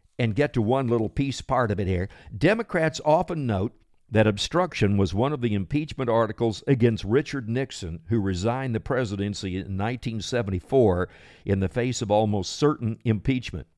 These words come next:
So they bring up Nixon, but they do not bring up Clinton. Remember, Andrew Johnson, Richard Nixon, and Bill Clinton have all been threatened with impeachment. Trump is number four there. I remember a parody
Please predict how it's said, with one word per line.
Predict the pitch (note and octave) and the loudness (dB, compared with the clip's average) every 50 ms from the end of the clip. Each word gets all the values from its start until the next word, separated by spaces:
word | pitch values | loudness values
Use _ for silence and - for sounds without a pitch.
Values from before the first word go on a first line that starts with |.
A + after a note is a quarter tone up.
| _ _ _ _ _ _ | _ _ _ _ _ _
So | - - D#3 C3 | 0 2 4 6
they | C3 B2+ | 6 6
bring | A2+ G2+ D3+ G3 A3 G#3+ | 6 4 2 2 2 0
up | G3+ F#3+ - | -2 -2 -2
Nixon, | C#3+ D#3+ E3 - - - D2+ C2 - - _ _ _ _ _ | -2 -4 -4 -4 -6 -8 -8 -10 -12 -16 _ _ _ _ _
but | - A2 - | -2 0 2
they | C3+ C3 | 2 2
do | A#2 C3 C#3 | 4 4 2
not | D3 E3 E3 D#3 | 2 0 -2 -2
bring | C#3 E3+ E3+ D#3+ | -2 -2 0 0
up | D#3 - - | -2 -4 -4
Clinton. | - - E3 E3 D#3+ C3+ - G#2+ - - - _ _ _ _ _ _ _ - | -4 -4 -2 -2 -2 -2 -6 -8 -10 -12 -18 _ _ _ _ _ _ _ 4
Remember, | G#2+ B2 D3+ E3+ D#3+ A#2+ G#2+ F2+ - - | 4 6 6 4 4 4 2 0 0 0
Andrew | A#2 C#3 D3+ D#3 F3 D#3+ | -2 0 0 0 0 0
Johnson, | A#2 C#3 D3 C#3 C#3+ C3+ - - C3+ C#3 C#3+ - _ _ _ _ _ _ _ _ _ - | 2 2 2 2 0 -2 -4 -6 -8 -8 -10 -12 _ _ _ _ _ _ _ _ _ 2
Richard | A#2 D3 D#3+ - D3+ C3+ A2+ | 2 2 4 2 0 0 2
Nixon, | A#2+ B2+ - - - B2+ B2 | 0 0 0 0 0 0 0
and | - G#2 F#2+ E2+ D#2+ | 0 -2 -2 0 2
Bill | B2 C3 C#3+ D3+ | 4 4 4 4
Clinton | - - - C#3 C3 G#2+ A2+ G#2 | 2 0 0 0 2 2 0 0
have | F#2+ F#2 | 2 4
all | G2 A#2+ A2 | 2 2 4
been | A2+ G#2+ G#2 | 2 0 0
threatened | - G2+ A2 A#2 - - A#2+ G#2+ | -2 0 0 0 0 2 0 0
with | G#2 F#2+ | 0 0
impeachment. | F#2 F2 - B2 A#2 F2 - - D2+ - | -2 -2 -2 -2 -2 -2 -6 -10 -10 -4
Trump | - - A#2 A#2 - G#2 | 0 0 0 2 0 -2
is | F#2 D#2+ E2+ | -4 -2 -2
number | G2+ G#2 G2+ F2+ F#2 F2+ | -2 -2 -2 -2 -4 -6
four | - - A#2+ A2+ A#2 A#2 G#2 | -4 -2 -2 0 0 0 -2
there. | F#2 E2 A#1 C2 - - - _ _ _ - - - - - - - - | -4 -6 -8 -10 -12 -14 -18 _ _ _ -20 -20 -20 -20 -20 -20 -10 0
I | - C#3+ F3 | 2 2 4
remember | A#3 A#3+ A#3+ A3+ G3+ F3 D#3 D3 C#3 B2+ C3+ - - - | 4 2 2 0 0 0 -2 -2 0 0 -2 -2 -2 -4
a | B2+ | -4
parody | - - - D3+ D3+ D3+ C#3+ A#2+ G#2 F2+ F2 F#2 G2+ - | -4 -4 -4 -2 -2 0 0 0 0 -2 -4 -6 -6 -8